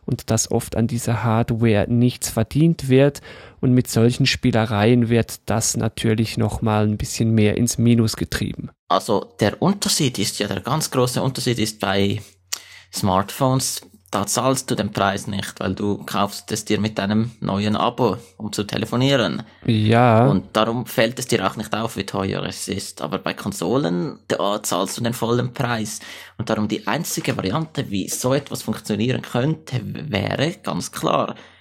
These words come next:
Speaker 2: dass man auf Full Digital Gaming geht oder irgendwie Gaming on Demand. Und man kauft sich diese Konsolen dann wirklich auch für die berühmten, äh, null Franken und,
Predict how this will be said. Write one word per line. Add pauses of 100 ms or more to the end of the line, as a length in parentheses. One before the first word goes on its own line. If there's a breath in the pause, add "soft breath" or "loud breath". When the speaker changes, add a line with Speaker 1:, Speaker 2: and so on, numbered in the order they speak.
(160 loud breath)
Speaker 2:
dass
man
auf (360)
Full
Digital
Gaming
geht
oder
irgendwie (220 loud breath)
Gaming
on
Demand. (420 loud breath)
Und
man
kauft
sich
diese
Konsolen
dann
wirklich
auch
für
die
berühmten, (500 loud breath)
äh,
null
Franken
und,